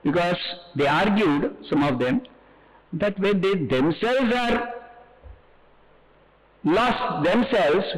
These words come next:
where is the question of pledging something? They have become the servants of the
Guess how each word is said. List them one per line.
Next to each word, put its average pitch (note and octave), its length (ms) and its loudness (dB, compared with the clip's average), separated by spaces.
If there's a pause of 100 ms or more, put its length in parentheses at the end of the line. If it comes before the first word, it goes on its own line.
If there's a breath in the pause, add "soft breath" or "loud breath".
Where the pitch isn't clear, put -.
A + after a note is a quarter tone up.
where B3 160 2
is B3+ 120 2
the B3+ 80 2
question A3+ 420 0
of A3+ 140 -4
pledging G3 500 2
something? G#3+ 460 2 (680)
They F#3+ 220 2
have C4 160 2
become B3+ 300 2
the C4+ 140 2
servants C4 600 2
of E3+ 140 2
the E3 400 0